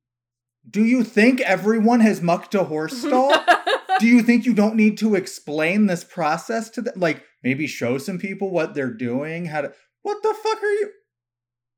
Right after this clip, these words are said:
Speaker 1: what?" <laughs>
Speaker 2: Yeah.
Speaker 1: <clears throat> So, uh,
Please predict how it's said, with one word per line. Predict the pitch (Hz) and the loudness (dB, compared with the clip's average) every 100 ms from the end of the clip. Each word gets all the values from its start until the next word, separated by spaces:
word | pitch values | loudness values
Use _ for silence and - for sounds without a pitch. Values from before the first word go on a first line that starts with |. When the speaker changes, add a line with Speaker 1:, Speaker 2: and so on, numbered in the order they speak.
| _ _ _ | _ _ _
Speaker 1:
what?" | 339 403 494 - - | -4 0 0 0 0
<laughs> | 175 - _ - - - | 0 -2 _ -20 -20 -10
Speaker 2:
Yeah. | 208 185 151 - 247 _ _ _ _ _ _ _ - _ _ _ _ _ - | -8 -8 -10 -16 -20 _ _ _ _ _ _ _ -20 _ _ _ _ _ -2
Speaker 1:
<clears throat> | 214 175 131 101 104 _ _ _ _ _ _ _ _ _ - | 0 2 -2 -8 -12 _ _ _ _ _ _ _ _ _ -20
So, | - 151 151 147 | -12 -6 -4 -4
uh, | 139 139 127 120 113 110 | -2 -2 -2 -4 -6 -10